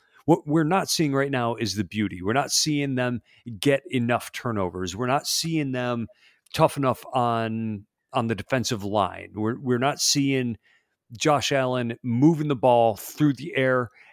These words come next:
And up until the game against the Patriots, you didn't really see any semblance of a running game. Now,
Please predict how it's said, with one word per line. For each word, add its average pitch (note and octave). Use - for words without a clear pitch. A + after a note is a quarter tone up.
And B2+
up F#3
until E3+
the C3+
game B2
against A2+
the G#2
Patriots, A2
you E3+
didn't G3
really C#3+
see A#2
any F3
semblance A2
of G2+
a G#2
running G2
game. F#2
Now, G#2